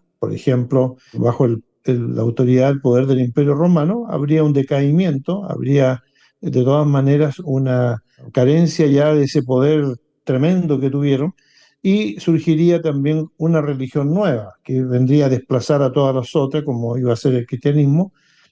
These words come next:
y que se esparciría, se daría a conocer a nivel universal como una fuente de regeneración, fuente de una nueva vida, fuente en la que había esperanza para todos los seres humanos, para todas las naciones, para todos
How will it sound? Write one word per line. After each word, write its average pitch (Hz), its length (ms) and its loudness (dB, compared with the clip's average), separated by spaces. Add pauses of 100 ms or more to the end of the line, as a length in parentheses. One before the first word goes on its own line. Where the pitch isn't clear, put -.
y 147 160 0
que 135 120 0
se 143 120 -2
esparciría, 139 1040 2
se 131 160 0
daría 143 340 2
a 131 60 -4
conocer 135 460 -2 (360)
a 120 120 0
nivel 135 300 4
universal 139 680 0 (340)
como 131 440 2
una 147 540 0
fuente 185 840 0
de 127 680 0
regeneración, 135 920 -2
fuente 139 600 -2 (360)
de 127 320 2
una 127 220 2
nueva 131 300 2
vida, 151 420 2 (220)
fuente 147 760 -2
en 131 160 -2
la 123 160 -2
que 131 440 -2 (320)
había 151 260 2
esperanza 165 760 0
para 117 220 -4
todos 151 240 2
los 147 120 -2
seres 147 300 -2
humanos, 151 440 -2
para 113 200 -6
todas 151 260 2
las 147 120 0
naciones, 147 600 0
para 110 260 -6
todos 139 500 0